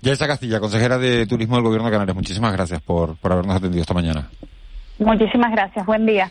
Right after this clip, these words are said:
Speaker 1: Buen día. Ocho, ocho y cuarto, seguimos hablando de, de, de turismo, eh,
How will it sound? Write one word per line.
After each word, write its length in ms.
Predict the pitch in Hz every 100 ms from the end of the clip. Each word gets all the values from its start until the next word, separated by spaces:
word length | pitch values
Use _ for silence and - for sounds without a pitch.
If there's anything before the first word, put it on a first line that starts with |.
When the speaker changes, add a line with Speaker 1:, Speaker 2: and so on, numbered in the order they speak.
| -
Speaker 1:
Buen 160 | 113 101
día. 260 | 95 87 -
Ocho, 640 | 139 147 175 175 165 147
ocho 220 | 123 139
y 40 | 143
cuarto, 240 | 123 101
seguimos 300 | 101 110 143
hablando 460 | 143 135 143 151 143
de, 600 | 127 113 101 95 87 76 -
de, 540 | 67 78 98 95 90 87
de 140 | 98
turismo, 480 | 104 127 110 117 - - -
eh, 560 | 87 87 85 80 78